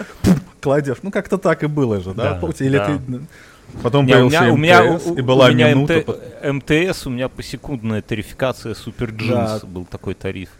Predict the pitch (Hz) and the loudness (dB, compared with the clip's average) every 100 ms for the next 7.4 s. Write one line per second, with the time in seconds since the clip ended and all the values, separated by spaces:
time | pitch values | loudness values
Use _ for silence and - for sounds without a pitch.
0 | _ _ - - 117 131 120 117 147 143 | _ _ -20 -12 -8 -6 -4 2 4 6
1 | 135 135 147 135 131 139 135 127 113 110 | 4 4 2 2 0 -2 0 -2 -4 -6
2 | 107 117 110 113 110 107 113 104 113 123 | -6 -8 -6 -6 -6 -8 -10 -12 -10 -6
3 | 170 151 151 135 135 - 147 131 127 - | -6 -6 -6 -6 -6 -10 -10 -8 -10 -8
4 | 123 131 - 123 107 - - 175 151 185 | -8 -8 -8 -10 -12 -14 -2 0 2 2
5 | 208 220 165 156 139 147 143 147 180 175 | 0 0 -4 -4 -4 -2 -2 -2 -4 -6
6 | - 151 - 143 147 156 147 165 143 113 | -10 -12 -14 -14 -8 -6 -6 -8 -6 -8
7 | 113 123 - 107 | -10 -12 -10 -10